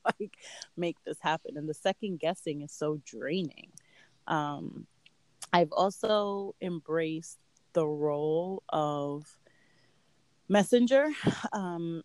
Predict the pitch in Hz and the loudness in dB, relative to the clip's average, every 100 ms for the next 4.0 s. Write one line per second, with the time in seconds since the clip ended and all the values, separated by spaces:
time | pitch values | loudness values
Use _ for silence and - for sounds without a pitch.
0 | - 175 - 156 165 160 - 170 165 170 | -2 -2 0 0 -2 -4 -4 -2 0 0
1 | 175 180 - 160 160 170 - 180 165 165 | -2 -4 -2 0 2 0 0 0 2 0
2 | 180 175 - 170 170 165 196 262 - - | -2 -6 -2 0 0 0 -2 -6 -10 -14
3 | - - 226 208 202 196 202 208 208 | -6 -2 2 0 0 0 0 0 -2